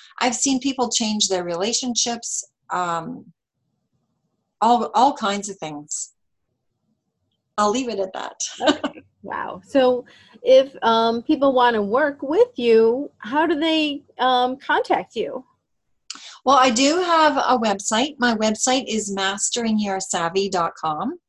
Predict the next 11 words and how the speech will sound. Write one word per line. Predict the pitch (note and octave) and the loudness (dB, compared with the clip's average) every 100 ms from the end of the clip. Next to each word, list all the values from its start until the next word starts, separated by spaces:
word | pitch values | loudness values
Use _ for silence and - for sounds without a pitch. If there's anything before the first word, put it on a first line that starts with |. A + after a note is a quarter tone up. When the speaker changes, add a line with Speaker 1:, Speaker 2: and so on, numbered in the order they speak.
| - - - _ - | -20 -20 -20 _ -2
Speaker 1:
and | G#3+ G#3 G#3 | 2 2 2
you're | G3+ G3+ G3 - | 0 0 -2 -4
able | G3+ G#3 G#3 - | -2 -2 -2 -2
to | A3 G#3 G#3 | -2 -2 -4
contact | G3+ G3+ G3+ G3 G3 - | -4 -4 -2 -2 -4 -4
me | F#3+ E3 | -8 -6
there. | D#3 F#3 A#3 F#3 | -4 -4 -2 -2
I'm | G3 | 0
also | G3+ G3+ A3+ G#3+ - | -2 0 0 0 0
on | F3+ F#3 | -2 -2
LinkedIn. | F#3+ F#3+ - E3 F#3 | -6 -8 -6 -6 -4